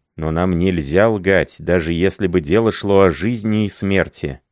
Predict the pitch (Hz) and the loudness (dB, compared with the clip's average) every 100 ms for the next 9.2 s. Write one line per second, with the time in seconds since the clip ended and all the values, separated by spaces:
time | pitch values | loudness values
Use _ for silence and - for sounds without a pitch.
0 | _ _ _ 90 95 78 107 113 101 95 | _ _ _ -4 0 2 2 2 -2 -2
1 | 98 92 - 104 87 73 69 65 64 _ | -2 -2 0 0 0 -2 -4 -6 -10 _
2 | _ _ 82 - 85 80 80 80 87 107 | _ _ -10 -4 -2 0 0 0 0 -2
3 | - 95 85 76 87 90 - 82 80 78 | -2 -2 0 2 0 0 -2 -2 -2 -4
4 | - 76 - - 71 69 _ _ - 76 | -4 -6 -4 -2 -2 -4 _ _ -6 -4
5 | 80 87 85 78 90 90 85 104 107 98 | -2 -2 -4 0 2 2 0 -2 0 0
6 | 92 98 90 85 113 107 95 82 - 92 | 2 2 0 2 2 2 0 -2 0 0
7 | 92 90 73 90 120 113 95 82 95 92 | 2 0 0 0 0 0 -4 0 0 0
8 | 82 117 113 101 98 87 80 82 76 73 | -4 -2 0 0 0 0 -2 -2 0 -2
9 | 69 | -4